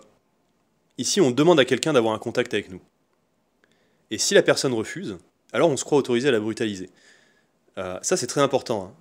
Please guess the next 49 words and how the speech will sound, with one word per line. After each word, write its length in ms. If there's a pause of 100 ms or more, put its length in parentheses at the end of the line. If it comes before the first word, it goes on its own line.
(100)
de 100
voir 200
que 60
c'est 100
vraiment 160
la 80
même 80
action, 300
parce 120
que 80
peu 120
importe, 460 (220)
en 60
vérité, 400
ce 160
que, 160
euh, 260 (680)
euh, 180
celui 380
qui, 580
euh, 300 (100)
demande 260
le 100
contact 360
veut, 140 (460)
peu 100
importe 180
ce 60
qu'il 120
veut, 160
s'il 220
veut 80
du 100
fric, 220
une 100
cigarette, 380
un 80
zéro 200
six, 420
euh, 100
te 100
vendre 140
un 20
aspirateur 720
ou 200
acheter 240
la 60
voiture, 360
là, 120